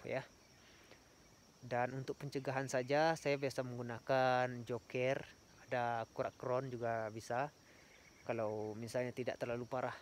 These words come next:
tapi kalau sudah terlalu parah, bisa menggunakan Sagri Clear ya. Mungkin itu saja.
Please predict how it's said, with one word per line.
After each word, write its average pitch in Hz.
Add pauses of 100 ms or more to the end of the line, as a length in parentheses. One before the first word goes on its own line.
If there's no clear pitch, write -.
(140)
tapi -
kalau 131
sudah 120
terlalu 120 (160)
parah, 123 (160)
bisa 123
menggunakan 117
Sagri 117
Clear 120
ya. - (1040)
Mungkin 143
itu 143
saja. 135